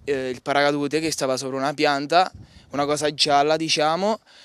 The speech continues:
Siamo andati subito lì vicino e, eh, c'era un coso, o un giubbino, quello che sia, o il paracadute, e sopra la pianta abbiamo visto per, eh, per vedere se c'era qualcuno, ma non rispondeva nessuno.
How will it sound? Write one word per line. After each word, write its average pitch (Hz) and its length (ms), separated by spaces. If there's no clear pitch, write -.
Siamo 131 160
andati 139 220
subito 156 540
lì 156 160
vicino 214 680
e, 139 1200
eh, 135 60
c'era 139 840
un 143 380
coso, 147 260
o 147 220
un 180 120
giubbino, 151 600
quello 151 240
che 147 120
sia, 156 400
o 147 140
il 139 80
paracadute, 151 880
e 123 120
sopra 147 220
la 165 120
pianta 185 460
abbiamo 147 280
visto 156 380
per, 131 260
eh, 135 640
per 131 100
vedere 135 220
se 135 140
c'era 147 240
qualcuno, 160 480
ma 156 100
non 139 140
rispondeva 135 420
nessuno. 123 540